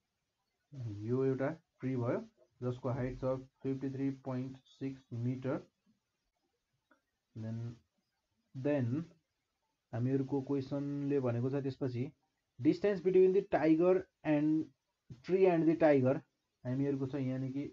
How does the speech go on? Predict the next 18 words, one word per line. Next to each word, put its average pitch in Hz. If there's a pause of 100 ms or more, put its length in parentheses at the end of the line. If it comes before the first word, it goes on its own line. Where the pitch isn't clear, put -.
(120)
जस्तै 123
मानौँ 123 (540)
tiger 120
यहाँनिर 107
छ 165 (580)
र 120 (200)
tree 151
र 160
tiger 147
बिचको 143
distance 135
छ -
हामीहरूको 127 (100)
थर्टी 139 (100)
पोइन्ट 131
नाइन 127 (160)
फाइभ 127 (1040)
meter। 135